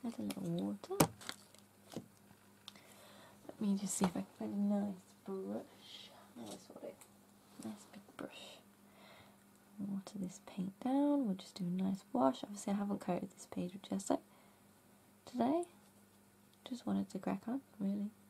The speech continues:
<laughs> As I say, it's, uh, getting late, so I really wanted to start this. I'm off tomorrow as well, so I'll probably finish it tomorrow. You hear my voice cracking a little bit. <clears throat> It's just because I'm tired.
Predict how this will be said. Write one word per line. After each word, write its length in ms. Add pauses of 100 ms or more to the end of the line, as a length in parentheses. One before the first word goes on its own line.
(680)
<laughs> 0 (2000)
As 120
I 40
say, 340
it's, 340 (120)
uh, 40 (200)
getting 300
late, 200
so 180
I 300
really 140
wanted 360
to 100
start 480
this. 160
I'm 120
off 180
tomorrow 360
as 80
well, 260
so 100
I'll 40
probably 320
finish 220
it 100
tomorrow. 260 (1700)
You 80
hear 180
my 80
voice 400
cracking 360
a 40
little 180
bit. 220 (280)
<clears throat> 320 (600)
It's 100
just 160
because 200
I'm 100
tired. 500